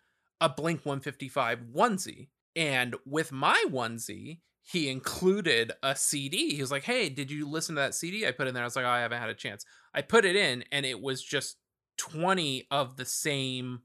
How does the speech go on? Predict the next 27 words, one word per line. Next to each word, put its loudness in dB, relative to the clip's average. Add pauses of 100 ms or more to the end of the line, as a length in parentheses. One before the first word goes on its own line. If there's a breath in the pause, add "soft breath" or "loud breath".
(320)
track, 2 (280)
and 0
they 2
were -2
all 4 (260)
Boxing 2
Day 2
by 2
Blink -6
one -2
eighty-two. -2
<laughs> -2
So 6
I 6
took 4
a 0
video 2
of -4
me -4 (120)
ejecting 0
it -2
from -2
my -2
car -2 (220 loud breath)
and 2
throwing 0
it 0